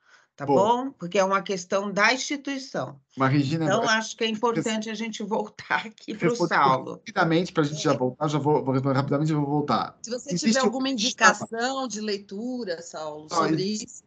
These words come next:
Speaker 3: pra
Speaker 2: existe,
Speaker 3: Mônica.
Speaker 2: existe uma questão que é importante quando a gente vai falar, né, de, de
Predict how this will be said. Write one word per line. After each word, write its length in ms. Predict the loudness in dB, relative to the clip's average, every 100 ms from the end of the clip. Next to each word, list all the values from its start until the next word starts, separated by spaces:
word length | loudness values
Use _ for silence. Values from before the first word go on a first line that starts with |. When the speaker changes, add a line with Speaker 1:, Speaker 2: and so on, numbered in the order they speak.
| -2
Speaker 3:
pra 180 | 4 6
Speaker 2:
existe, 140 | 6 2
Speaker 3:
Mônica. 1000 | -2 -4 _ _ -20 -20 _ -8 -8 -10 _ _ _ _ -12
Speaker 2:
existe 380 | -6 0 0 2
uma 160 | 0 2
questão 500 | 0 0 0 0 -2
que 120 | -4
é 20 |
importante 560 | -6 -2 2 2 2 0
quando 120 | -4
a 20 |
gente 140 | -2
vai 100 | -4
falar, 360 | -2 0 2 0
né, 140 | 0
de, 260 | -2 0 -2
de 380 | -2 -2 -2